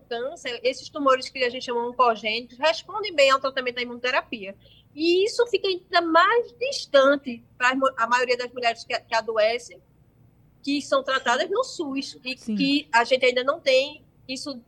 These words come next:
Speaker 1: não, é disponível fora da pesquisa clínica, né? Em pesquisa, a gente tem até um estudo aberto no imip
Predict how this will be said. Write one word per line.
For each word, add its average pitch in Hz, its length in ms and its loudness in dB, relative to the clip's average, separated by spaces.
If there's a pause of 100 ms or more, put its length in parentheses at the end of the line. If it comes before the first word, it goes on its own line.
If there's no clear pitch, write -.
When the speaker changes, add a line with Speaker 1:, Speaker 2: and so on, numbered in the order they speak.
(120)
Speaker 1:
não, 277 360 4
é 214 80 -6
disponível 269 520 -6
fora 294 380 2
da 330 100 0
pesquisa 339 500 -6
clínica, 208 540 -10
né? 208 120 -10
Em 226 120 -18
pesquisa, 247 480 -8
a 254 40 -12
gente 247 160 -10 (100)
tem 240 120 -4
até 240 200 -2
um 269 60 2
estudo 262 280 -8
aberto 233 320 0
no 254 80 -14
imip 226 380 -14